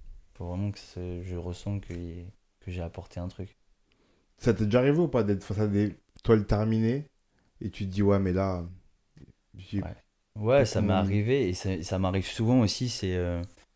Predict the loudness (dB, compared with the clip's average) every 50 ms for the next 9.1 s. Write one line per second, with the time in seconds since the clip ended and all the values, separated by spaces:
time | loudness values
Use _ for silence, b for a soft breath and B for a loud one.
0 | B B B _ -8 -8 -6 -4 -2 -2 0 0 0 -2 -2 -4 -4 -6 -6 -8
1 | -6 -6 -4 -4 -4 -4 -6 -6 -8 -10 -12 -12 -12 -12 -12 -10 -8 -10 -10 -8
2 | -8 -6 -4 -4 -4 -6 -8 -10 -8 -6 -4 -2 -2 -2 -2 -4 -4 -6 -6 -4
3 | -2 -2 0 0 2 0 0 0 -2 -6 -8 -8 -8 -6 -6 -6 -8 -10 -12 -14
4 | _ B B B B _ _ -20 _ _ _ _ _ _ _ _ _ _ -10 -6
5 | -4 -4 -4 -2 -2 -2 -2 -2 -2 -2 -2 -2 -2 0 0 0 2 2 0 0
6 | 0 0 0 0 2 0 0 -2 -2 -2 -2 -2 -2 -4 -2 -2 0 0 0 0
7 | -2 -4 -6 -12 -20 _ -18 -10 -6 -4 -2 -2 -4 -4 -4 -6 -6 -6 -4 -4
8 | -4 -4 -2 -2 -2 -2 -2 -2 -2 -4 -4 -4 -4 -6 -6 -8 -8 -10 -12 -16
9 | -18